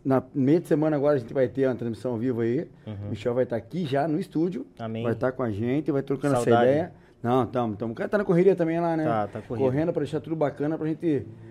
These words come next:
Speaker 1: voar pra São Paulo também, né?
Speaker 2: Se Deus quiser, cara, em nome de Jesus. Tá
Speaker 1: Cara, e
Speaker 2: chegando.
Speaker 1: hoje, hoje com a gente aqui, pô, pra mim, satisfação, cara, uma alegria. Faz
Speaker 2: Porra.
Speaker 1: tempo que eu tô tentando trazer o cara aqui.
Speaker 2: E pra mim, então?
Speaker 1: Né, que é?
Speaker 2: Porra,
Speaker 1: <laughs>
Speaker 2: nossa
Speaker 1: É, o
Speaker 2: senhora.
Speaker 1: cara, o cara conhece a gente, hein?
Speaker 2: Sim.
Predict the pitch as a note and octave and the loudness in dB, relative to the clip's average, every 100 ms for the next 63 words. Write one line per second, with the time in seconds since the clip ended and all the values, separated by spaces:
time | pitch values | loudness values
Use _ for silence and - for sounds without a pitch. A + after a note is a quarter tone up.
0 | - A2 A#2+ C#3 D3 D3+ D3+ C#3 D3 D3 | -16 -8 0 0 0 -2 -4 -2 -2 0
1 | C#3+ D3 D3 C3 - - G#2 G#2 C3 - | -2 0 -2 -4 -8 -12 -8 -2 -2 -2
2 | - A2 A#2 A2 G#2 F#2+ B2+ C3+ A#2 G#2 | -6 -4 -4 -4 -10 -8 -8 -8 -8 -8
3 | G2+ - - A2+ C#3 C#3 D#3+ E3 - E3 | -10 -12 -6 2 6 8 8 6 4 4
4 | F3+ E3+ D#3 F3+ D#3+ E3 F#3 F3 D3 B2+ | 6 4 4 0 -4 -4 -2 -2 0 0
5 | C3+ F3+ F#3+ E3 - C#3 A#2 C#3+ E3+ F#3+ | 0 -2 -4 -8 -8 -10 -6 -6 -6 -6
6 | F#3+ D#3 D3 A#2 C#3 E3+ D#3 - E3 E3 | -4 -2 -2 -2 -2 0 -2 2 2 2
7 | C#3+ C#3+ C3+ D3+ C#3 C#3 C#3+ D3 C3+ C3+ | -4 -6 -6 -4 -2 -2 0 0 0 -2
8 | C3+ A2+ C3+ D3+ F3 C#3+ A#2+ D3 D3+ C#3+ | -4 -4 -4 -2 -4 -2 2 4 4 4
9 | D#3 F3 F#3+ F3 F#3 F#3 F#3 E3+ - A#2 | 4 4 4 2 4 2 2 -2 -2 -4
10 | B2 C3 E3 F3 D3 A2 D3+ E3+ E3 C#3+ | -2 4 6 6 4 4 4 4 2 0
11 | D3 F#3 F3 D#3+ E3+ D#3+ D#3 - B2 | 2 0 2 4 4 4 2 2 0